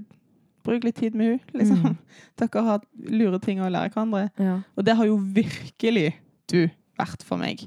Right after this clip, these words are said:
Speaker 2: Mm.
Speaker 1: Du har jo vært litt min veileder i
Speaker 2: <laughs>
Speaker 1: tro.
Speaker 2: Mm.
Speaker 1: Jeg har liksom prøvd de tingene du har prøvd. <laughs>
Speaker 2: Ja.
Speaker 1: Hengt meg litt på, liksom. Og
Speaker 2: Ja.
Speaker 1: gjerne et år etterpå.
Speaker 2: Mm.
Speaker 1: Som, på samme måte som jeg har flyttet etter deg nesten.
Speaker 2: Mm.
Speaker 1: Til de byene som du har bodd i.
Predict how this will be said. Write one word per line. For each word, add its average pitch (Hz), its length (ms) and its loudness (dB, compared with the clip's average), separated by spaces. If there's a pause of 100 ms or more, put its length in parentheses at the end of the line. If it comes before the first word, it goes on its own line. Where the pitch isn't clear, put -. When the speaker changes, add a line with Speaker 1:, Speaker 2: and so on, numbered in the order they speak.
(120)
Speaker 2:
Mm. 180 300 2
Speaker 1:
Du 202 120 4
har 202 140 4
jo 190 80 2
vært 185 320 -2 (120)
litt - 360 -6
min 185 200 -2
veileder 175 600 -2 (320)
i 196 120 8
Speaker 2:
<laughs> 175 60 2
Speaker 1:
tro. 175 200 0 (380)
Speaker 2:
Mm. 190 260 2
Speaker 1:
Jeg 208 80 4
har 202 100 2
liksom 208 160 -2
prøvd 185 320 -2
de 185 80 2
tingene 180 320 -4
du 185 80 -2
har 190 160 0
prøvd. 190 300 0 (180)
<laughs> 247 160 6
Speaker 2:
Ja. - 140 8 (460)
Speaker 1:
Hengt 269 320 4
meg 233 180 4
litt 208 180 2
på, 208 140 2 (160)
liksom. 208 420 -2
Og - 80 -4
Speaker 2:
Ja. 190 200 4 (160)
Speaker 1:
gjerne 202 400 0
et 262 140 -2
år 196 220 2
etterpå. 208 360 2 (240)
Speaker 2:
Mm. 180 340 2 (240)
Speaker 1:
Som, 208 360 -4
på 214 120 2
samme 185 240 0
måte 175 180 -2
som 185 160 -4
jeg 180 80 -4
har 185 80 -2
flyttet - 400 -2
etter 190 320 -4
deg 208 120 -2
nesten. 190 360 -8 (140)
Speaker 2:
Mm. 214 300 4
Speaker 1:
Til 208 120 0
de 202 140 2
byene 180 460 -2
som 196 180 -6
du 196 100 -2
har 202 80 0
bodd 208 220 0
i. 202 180 2